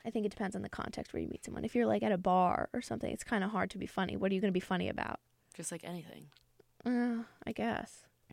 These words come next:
Speaker 2: What, do I have to meet them at a stand-up comedy show? And I <laughs>
Speaker 1: Eat, eat, eat, eat, eat. Okay,
Speaker 2: Do you
Speaker 1: forget
Speaker 2: not
Speaker 1: it.
Speaker 2: feel that way?
Speaker 1: Uh,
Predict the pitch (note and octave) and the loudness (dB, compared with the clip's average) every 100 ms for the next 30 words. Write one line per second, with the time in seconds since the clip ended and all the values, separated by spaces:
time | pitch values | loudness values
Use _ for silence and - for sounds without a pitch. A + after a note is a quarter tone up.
0 | - _ _ _ _ E3 F3 D#3 D#3 D#3+ | -20 _ _ _ _ 4 6 6 2 0
1 | D3+ D#3 E3 D#3 D3 D#3 D#3 D3 D3+ C#3+ | -2 0 0 2 0 0 0 0 -2 0
2 | F3+ F#3 A#3+ A#3+ E3+ F3+ - - - G#3+ | 0 6 6 8 6 4 2 -4 -2 2
3 | A3 - G3 - - - D3+ - - F3+ | 2 6 6 6 0 -2 -2 -2 -2 -2
4 | - - E3+ - - - E5+ E5+ - - | -2 -2 0 -2 -6 -8 -4 2 4 6
5 | - - A3+ A#3 - - A#3+ - _ - | 4 6 6 6 2 0 -2 -10 _ 2
6 | A#3+ G#3+ D4 A3 G#3 - F3 C4 C#4 E4 | 6 10 12 12 10 6 6 8 8 6
7 | F4+ - _ _ _ - _ _ _ _ | 4 -6 _ _ _ -20 _ _ _ _
8 | - C4+ C#4 C#4 C4+ C4+ C4+ C4+ | 2 6 8 10 10 10 10 8